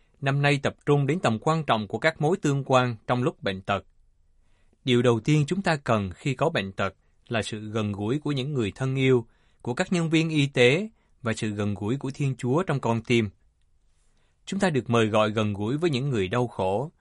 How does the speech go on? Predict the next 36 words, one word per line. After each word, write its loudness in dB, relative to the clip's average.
thăm -2
viếng 2
các -2
bệnh -2
nhân 2
như 2
Chúa -2
Giêsu 0
đã 2
dạy 0
chúng -6
ta 0
trong -4
Tin -2
Mừng. -4
Vì 2
thế, 0
hôm 0
nay 4
tôi 4
muốn 2
bày 4
tỏ 4
sự 0
gần 0
gũi -2
đặc 2
biệt -2
của -6
tôi 0
và -4
của -4
toàn 0
thể -4
giáo 2
hội -2